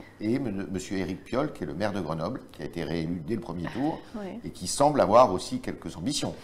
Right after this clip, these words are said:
Speaker 2: Alors non, il n'y a pas de guerre fratricide, mais je, je sais qu'on a mal habitué, euh, le public et la presse à avoir des guerres fratricides. Là, il se trouve que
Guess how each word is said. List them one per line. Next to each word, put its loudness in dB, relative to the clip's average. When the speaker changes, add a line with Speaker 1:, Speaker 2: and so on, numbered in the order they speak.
Speaker 2:
Alors 2
non, 0
il -4
n'y -4
a -4
pas -6
de -6
guerre -2
fratricide, -2
mais 2
je, 0
je -4
sais -4
qu'on -2
a 0
mal 0
habitué, 0
euh, -4
le -6
public -4
et -4
la -4
presse 2
à 2
avoir 4
des 0
guerres -6
fratricides. -8
Là, 2
il 2
se -4
trouve -4
que 2